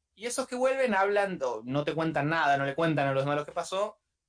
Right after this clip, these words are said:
y los que cuentan no pueden explicarlo bien, pero es como que vuelven a ese estado primigenio de cambio perpetuo y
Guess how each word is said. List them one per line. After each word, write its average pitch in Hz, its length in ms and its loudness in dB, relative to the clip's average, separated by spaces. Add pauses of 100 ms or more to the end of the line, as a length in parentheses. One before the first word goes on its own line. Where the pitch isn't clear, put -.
(320)
y 165 120 -10
los 180 120 2
que 175 120 -4
cuentan 233 360 0
no 196 140 -2
pueden 208 160 0
explicarlo 185 440 2
bien, 202 240 4
pero 175 140 2
es 180 80 0
como 175 380 2
que 165 160 0
vuelven 196 440 2
a 175 40 2
ese 175 140 0
estado 170 240 2
primigenio 160 520 2
de 143 120 2
cambio 160 340 2
perpetuo 175 640 0
y 175 360 -12